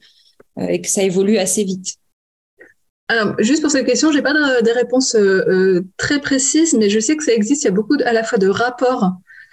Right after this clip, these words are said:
Speaker 2: euh, comme j'ai, euh, rédigé, et d'articles scientifiques, donc, euh, relus par des pairs scientifiques, euh, qui, qui ont été publiés sur le monde anglophone, parce que c'est, le monde anglophone, globalement, est très sensible aussi à la, la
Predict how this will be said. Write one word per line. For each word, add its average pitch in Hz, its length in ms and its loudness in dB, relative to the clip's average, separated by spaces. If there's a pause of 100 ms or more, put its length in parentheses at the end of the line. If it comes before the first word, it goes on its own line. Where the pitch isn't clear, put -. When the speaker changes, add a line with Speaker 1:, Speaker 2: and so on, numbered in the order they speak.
(260)
Speaker 2:
euh, 180 1120 2 (400)
comme 220 180 2
j'ai, 202 420 2
euh, 175 300 2
rédigé, 208 640 0
et 240 140 2
d'articles 226 380 -2
scientifiques, 240 440 0
donc, 190 240 2
euh, 175 340 2 (220)
relus 208 320 2
par 202 160 0
des 185 120 2
pairs 214 200 -2
scientifiques, 214 600 -4 (420)
euh, 185 240 2
qui, - 240 -14
qui - 100 -2
ont 233 60 2
été 233 160 0
publiés 220 320 2
sur 247 160 0
le 196 80 2
monde 190 480 2
anglophone, 185 1120 2
parce 185 200 -2
que 240 220 0
c'est, - 240 -4
le 180 140 2
monde 208 180 4
anglophone, 190 320 0
globalement, 208 380 2
est 202 100 -2
très - 160 -4
sensible 226 380 0
aussi 202 260 0
à 208 120 2
la, 170 300 -4
la 175 100 -6